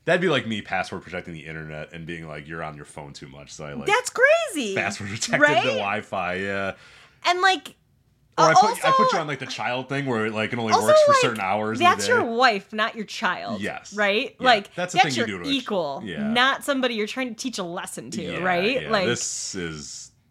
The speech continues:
Speaker 1: the
Speaker 2: because,
Speaker 1: divorce.
Speaker 2: because, "Oh, uh, you've proven that you can't, like,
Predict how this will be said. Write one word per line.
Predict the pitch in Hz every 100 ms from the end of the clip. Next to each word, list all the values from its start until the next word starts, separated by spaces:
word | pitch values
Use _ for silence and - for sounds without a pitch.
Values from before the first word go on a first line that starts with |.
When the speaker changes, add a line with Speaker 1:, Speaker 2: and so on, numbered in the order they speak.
| _ _
Speaker 1:
the | 190
Speaker 2:
because, | 302 294 349
Speaker 1:
divorce. | 285 - - - _ _ - 247
Speaker 2:
because, | 320 339 320 262 214 - _ _ _ _
"Oh, | 247 294 240 214 - _ _ _ -
uh, | 208 208 202
you've | 196 196 240 233 -
proven | 294 285 233 220
that | 208
you | 208
can't, | 208 247 226 208 - _ _ _ _ _
like, | 202 214 180 175 -